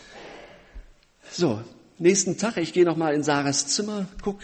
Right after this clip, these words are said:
und denk, was hat sie bei Juleika alles mitgekriegt? Den Ordner, alles klar, habe ich schon durchgeguckt. Mehrmals. Christine hat den durchgeguckt.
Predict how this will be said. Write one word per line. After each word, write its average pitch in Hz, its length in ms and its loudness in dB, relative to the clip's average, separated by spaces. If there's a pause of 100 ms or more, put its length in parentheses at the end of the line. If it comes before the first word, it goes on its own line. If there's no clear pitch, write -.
(140)
und 156 120 -8
denk, 160 260 -4
was 185 180 -2
hat 190 100 -2
sie 190 80 -2
bei 165 300 2
Juleika 151 480 4
alles 135 220 -2
mitgekriegt? 185 460 -6
Den 120 120 -4
Ordner, 151 360 -8
alles 123 200 -8
klar, 147 220 -8
habe 131 100 -8
ich 123 60 -8
schon 120 100 -4
durchgeguckt. 165 500 -4 (480)
Mehrmals. 175 920 0 (240)
Christine 196 380 -2
hat 185 100 -4
den 180 100 6
durchgeguckt. 180 600 -2